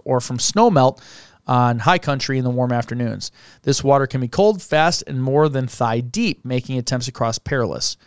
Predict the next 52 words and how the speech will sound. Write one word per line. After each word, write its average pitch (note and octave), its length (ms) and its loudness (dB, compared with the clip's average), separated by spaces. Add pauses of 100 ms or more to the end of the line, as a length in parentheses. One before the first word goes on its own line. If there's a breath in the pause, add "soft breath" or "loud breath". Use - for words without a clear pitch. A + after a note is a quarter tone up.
(200 soft breath)
So - 120 -8
trying E3 300 2
to D3 60 4
ford D3+ 440 2
deep, D3+ 220 -2
swift - 320 0
water B2+ 280 4
has B2+ 140 0
resulted A#2+ 460 0
in A2+ 60 -4
loss A2+ 260 -2
of A2 100 -16
gear, F#3 320 2
injury, C3+ 440 -2
and B2 360 -2
death. B2 380 0 (400 soft breath)
So C3 220 4
you B2+ 120 4
wanna B2 120 0
make B2 160 0
sure C3 180 -2
you're A#2+ 440 -2 (200)
checking C#3+ 280 0
your C#3+ 120 2
itinerary, D3+ 720 0 (480)
making B2 280 -4
sure C3 160 -2
you're B2+ 80 2
looking B2 240 0
at B2 60 0
your A#2 80 -2
topographical, B2 840 0 (100)
topographical C3+ 760 0
maps A#2+ 260 -4
for - 80 -10
stream D#3 260 -4
crossings. C3+ 640 0 (600 soft breath)
Uh, A#2 360 -2
if - 80 -8
you C#3 140 4
are D3 160 6
gonna D3 140 0
attempt C#3 240 -2
to C#3 40 -2
cross, C#3+ 320 2
don't B2+ 160 -4
have A#2+ 180 -2
your A#2 80 -6
stuff A#2+ 220 -4
attached F3 380 0
to - 80 -4
you. D#3+ 360 0